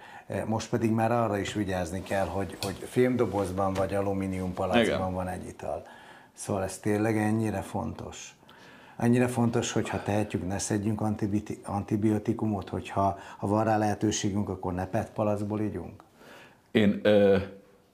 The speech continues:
Speaker 2: hangsúlyozandó, hogy elkerülném a nulla százalék és a száz százalék véleményeket, meg a nagyon biztos, meg a biztos, hogy nem kategóriát. Ö, tehát a inkább valószínű, meg a, meg a nem nagyon valószínű, ö,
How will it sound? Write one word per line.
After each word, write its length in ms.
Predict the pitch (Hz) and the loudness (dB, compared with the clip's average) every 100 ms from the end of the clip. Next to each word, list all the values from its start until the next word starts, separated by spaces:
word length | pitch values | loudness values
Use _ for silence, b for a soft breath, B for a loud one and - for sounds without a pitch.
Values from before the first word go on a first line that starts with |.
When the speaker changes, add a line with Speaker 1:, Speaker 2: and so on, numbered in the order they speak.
| _ _ | _ _
Speaker 2:
hangsúlyozandó, 1120 | - 113 131 135 131 104 104 98 95 98 92 - | 0 4 4 6 6 6 6 6 6 6 4 2
hogy 200 | 95 90 | 0 2
elkerülném 680 | - 117 120 104 92 90 90 | 6 6 6 4 4 4 4
a 40 | 90 | 6
nulla 360 | 92 95 90 | 6 6 4
százalék 580 | 87 82 78 82 82 85 | 2 0 0 0 0 -2
és 140 | 82 | -6
a 40 | 87 | -8
száz 300 | - 80 76 | -2 -2 -2
százalék 540 | - 73 69 73 69 | -4 -2 0 -2 -2
véleményeket, 800 | - 78 80 78 76 76 - - | -4 -2 -2 -4 -6 -6 -6 -6
meg 180 | - 76 | -4 -2
a 280 | 73 67 - B B B | -2 -2 -4 B B B
nagyon 420 | - 95 92 90 80 | 2 4 6 4 2
biztos, 420 | 82 - 82 - | -2 -2 -4 -2
meg 160 | 82 | -2
a 80 | 78 | 0
biztos, 440 | 80 80 - 78 - | -2 -4 -4 -6 -4
hogy 140 | 73 | -6
nem 200 | 71 76 | -6 -6
kategóriát. 840 | 82 80 87 85 87 98 104 110 - B B B - | -6 -2 0 2 4 4 4 0 -6 B B B 0
Ö, 300 | 90 82 82 - | 4 6 6 4
tehát 240 | - 92 95 | 4 4 6
a 460 | 92 90 87 - - | 4 4 0 -4 2
inkább 500 | 120 117 110 110 92 | 6 6 6 4 6
valószínű, 600 | 98 98 92 - 95 92 | 4 6 4 4 6 8
meg 220 | 92 90 | 6 6
a, 260 | 90 85 82 | 4 4 4
meg 120 | 92 | 4
a 60 | 87 | 6
nem 160 | 92 101 | 6 6
nagyon 340 | 98 90 90 | 6 4 4
valószínű, 720 | 90 87 87 - 90 85 85 - | 6 6 2 -2 0 2 0 2
ö, 640 | 90 87 85 80 - 65 | 4 6 6 2 0 0